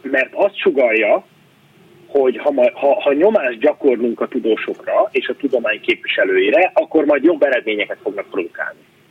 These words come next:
Na most ez nemzetkö-, nem véletlen, hogy nemzetközi szinten felháborodást váltott ki, ö, szakemberekből, ugye, a, a hatvanegy néhány,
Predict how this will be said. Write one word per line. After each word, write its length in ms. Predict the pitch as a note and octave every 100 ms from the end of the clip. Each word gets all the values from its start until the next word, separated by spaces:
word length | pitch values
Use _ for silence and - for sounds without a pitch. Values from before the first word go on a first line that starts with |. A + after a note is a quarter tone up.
| - - - - - - -
Na 80 |
most 220 | C#3+ - - _ _ -
ez 280 | F#3+ G#3+ G3+ - E3+
nemzetkö-, 420 | F#3 D#3 D3+ D3+
nem 260 | D#3+ G3+
véletlen, 420 | F#3 C3+ A#2+ B2 A2+
hogy 120 | A#2
nemzetközi 580 | A2+ G#2+ G#2 A2 G2+ -
szinten 340 | A#2+ G2 A2
felháborodást 680 | F#2 G#2+ F#2+ F#2+ F#2 F#2+ -
váltott 380 | F#2+ F2 G2 -
ki, 220 | - - - - _ _ _ _ _ _ _ -
ö, 140 | G#2+ G#2+
szakemberekből, 960 | C#3 C3+ B2 A2 G#2 F#2 G#2 G#2 A#2 B2+
ugye, 420 | B2+ A#2 A#2 A2+ - B2+ - A#2 A#2
a, 100 | A#2 A2+ B2+
a 80 | A#2+
hatvanegy 880 | D3 C#3 A#2+ A2+ A2+ A2+ - B2+
néhány, 520 | A#2+ A2+ A2+ A2+ A#2